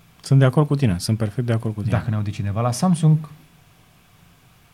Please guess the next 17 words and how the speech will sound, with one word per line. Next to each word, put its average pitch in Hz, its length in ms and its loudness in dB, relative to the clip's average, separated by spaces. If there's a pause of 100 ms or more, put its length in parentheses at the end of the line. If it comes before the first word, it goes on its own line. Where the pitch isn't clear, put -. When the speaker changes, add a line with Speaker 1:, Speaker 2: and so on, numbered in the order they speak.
(300)
Speaker 2:
acum 139 280 4
am 127 120 6
zis 120 200 0
Samsung, 147 360 8
Samsung, 127 360 4
Samsung, 143 300 2
ca 131 80 2
să, 120 240 0
uh, 143 60 0
uh, 123 400 -2
trigăruiesc 120 480 2
algoritmul 113 520 2
de, 101 340 -2 (380)
uh, 120 60 -4 (400)
monitorizare 107 680 0
de 101 60 -4
media 101 320 -2